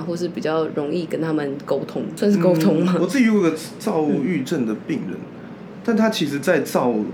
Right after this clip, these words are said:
Speaker 2: 就是比较躁症的时候，他跟你是可以一直沟通，然后对你都很。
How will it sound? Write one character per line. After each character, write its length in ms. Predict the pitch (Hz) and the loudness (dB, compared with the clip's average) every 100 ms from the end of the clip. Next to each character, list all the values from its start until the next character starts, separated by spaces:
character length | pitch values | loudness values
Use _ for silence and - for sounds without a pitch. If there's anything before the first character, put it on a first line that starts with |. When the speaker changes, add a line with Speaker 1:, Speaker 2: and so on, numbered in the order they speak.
| - | -10
Speaker 2:
就 100 | - | -10
是 120 | 147 147 | -6 -2
比 100 | 110 | 2
较 320 | 123 120 107 - - - - - - - | 2 2 -2 -6 -14 -16 -16 -16 -16 -6
躁 200 | - 123 | 0 0
症 220 | 160 131 | 2 0
的 80 | 104 | 0
时 200 | - 107 | -4 -6
候， 300 | 120 123 107 | 0 0 0
他 160 | - 147 | -4 -2
跟 160 | 147 143 | 0 2
你 140 | 110 | 0
是 120 | 117 | -4
可 160 | 120 113 | -4 -2
以 120 | 104 101 - - - | -2 -4 -14 -14 -8
一 80 | 139 | -6
直 120 | 123 | -4
沟 200 | 117 110 | -2 -2
通， 220 | 110 117 107 | -2 -2 -4
然 80 | |
后 260 | 104 117 110 - | -2 -4 -4 -2
对 160 | 131 | 0
你 60 | 110 | 0
都 160 | 113 110 | 0 -2
很。 180 | 117 | -4